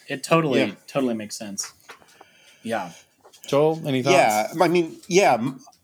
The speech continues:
Speaker 2: I would say similar, very similar experience. Like, um, A to B Life for me was just a rad album.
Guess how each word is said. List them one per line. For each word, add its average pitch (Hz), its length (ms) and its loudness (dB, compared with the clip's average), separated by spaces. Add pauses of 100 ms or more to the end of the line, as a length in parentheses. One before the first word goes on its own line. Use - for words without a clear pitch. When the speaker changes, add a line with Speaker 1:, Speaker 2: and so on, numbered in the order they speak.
(140)
Speaker 2:
I 160 160 4
would 220 180 -4
say 151 600 0 (460)
similar, 117 760 0 (260)
very 135 200 0
similar 117 400 -2
experience. 95 520 -6
Like, 110 280 -8 (180)
um, 113 380 -4 (240)
A 156 100 0
to 160 80 -2
B 147 160 -2
Life 123 560 0
for 131 100 -2
me 120 240 -2
was 107 260 -6
just - 580 -8 (300)
a 101 640 -4 (960)
rad 104 720 -4 (420)
album. 98 500 -4